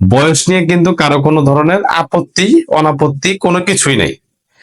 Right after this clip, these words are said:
বিয়ে করতেই পারেন, একটা বয়স্ক মানুষকে একটা ইয়াং মানুষ বিয়ে করতে পারে, কিন্তু সেইটা যদি হয় টাকার জন্য, তাহলে বিষয়টা কেমন দাঁড়াইলো, তাই না? জি, এই মেয়ে টমি ইমামকে বিয়ে করছে, আর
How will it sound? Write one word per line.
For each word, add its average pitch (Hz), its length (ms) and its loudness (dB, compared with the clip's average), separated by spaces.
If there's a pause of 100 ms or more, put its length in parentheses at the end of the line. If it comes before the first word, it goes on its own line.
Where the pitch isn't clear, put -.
(420)
বিয়ে 226 220 2
করতেই 202 360 -2
পারেন, 95 440 0
একটা 135 340 0
বয়স্ক 127 380 0
মানুষকে 143 420 0
একটা 127 200 -2
ইয়াং 123 220 0
মানুষ 127 240 0
বিয়ে 117 200 2
করতে 110 240 -4
পারে, 92 260 -2
কিন্তু 160 520 0 (420)
সেইটা 143 360 0
যদি 151 240 0
হয় 131 200 2
টাকার 131 340 -2
জন্য, 104 380 2 (220)
তাহলে 143 600 0
বিষয়টা 131 380 2
কেমন 117 340 0
দাঁড়াইলো, 87 360 -2 (380)
তাই 120 140 0
না? 139 300 0 (680)
জি, 120 420 0 (760)
এই 143 220 0
মেয়ে 139 420 2 (560)
টমি 127 220 2
ইমামকে 127 340 2
বিয়ে 117 220 2
করছে, 120 500 0
আর 107 180 -2